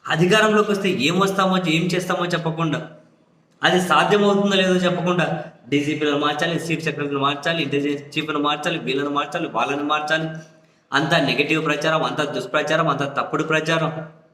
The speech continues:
వీళ్ళు మద్దతు ఇచ్చినటువంటి ల్యాండ్ టైటిలింగ్, టైటిలింగ్ యాక్టే మళ్ళీ వీళ్ళు వ్యతిరేకించడం.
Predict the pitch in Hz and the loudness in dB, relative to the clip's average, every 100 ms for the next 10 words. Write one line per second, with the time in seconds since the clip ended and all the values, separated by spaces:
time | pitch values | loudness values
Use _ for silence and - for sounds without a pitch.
0 | _ _ _ _ _ - 156 196 196 170 | _ _ _ _ _ -2 4 4 6 4
1 | 175 170 165 175 175 170 156 143 170 165 | 2 0 0 2 2 2 2 2 2 2
2 | 160 160 160 156 139 147 147 156 151 143 | 0 0 0 0 0 0 0 0 -2 -4
3 | 139 147 131 - - _ _ _ - 139 | -2 -2 -4 -6 -16 _ _ _ -4 2
4 | 180 196 190 175 147 156 165 160 165 151 | 6 6 6 4 2 2 0 0 -2 -2
5 | 151 | -4